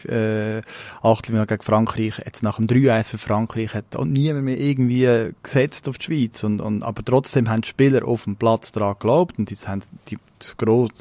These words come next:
von dieser Mannschaft ist auch jetzt am Dienstag oben gegen Portugal auf dem Platz gestanden. Und das hat mir einfach gefehlt, oder? Der Wille, auch aus einer aussichtslosen Situation. Ich meine, wir wissen, wie schnell im Fußball kann gehen, oder? Ein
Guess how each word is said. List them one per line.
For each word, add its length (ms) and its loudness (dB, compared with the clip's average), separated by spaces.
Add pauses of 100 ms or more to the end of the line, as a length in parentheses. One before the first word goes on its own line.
(240)
von 120 -2
dieser 220 0
Mannschaft 380 0
ist 120 -4
auch 280 -6 (480)
jetzt 180 -8
am 60 -12
Dienstag 340 0
oben 260 4
gegen 140 -4
Portugal 480 2
auf 100 0
dem 120 2
Platz 260 0
gestanden. 500 0 (540)
Und 140 -8 (120)
das 220 0
hat 120 -6
mir 240 4
einfach 240 -4
gefehlt, 440 -6
oder? 140 -6
Der 260 0
Wille, 640 4
auch 260 4
aus 200 -2
einer 120 0
aussichtslosen 760 -2
Situation. 840 -2
Ich 120 -20
meine, 200 -4
wir 120 4
wissen, 280 2
wie 80 -2
schnell 220 2
im 120 0
Fußball 360 0
kann 140 2
gehen, 100 0
oder? 420 0
Ein 160 -2